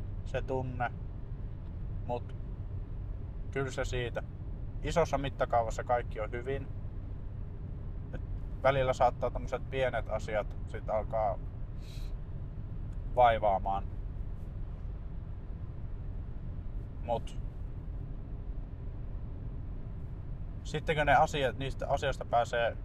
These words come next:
yli, sä saat vaikka tehty sen asian, mikä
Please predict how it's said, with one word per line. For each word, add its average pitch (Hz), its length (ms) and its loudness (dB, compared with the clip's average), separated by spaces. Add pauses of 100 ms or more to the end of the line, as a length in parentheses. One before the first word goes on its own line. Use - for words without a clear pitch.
yli, 170 340 0 (880)
sä 120 80 -4
saat 120 200 2
vaikka 113 220 2 (640)
tehty 147 380 2
sen 143 220 0
asian, 127 460 2 (680)
mikä 113 400 8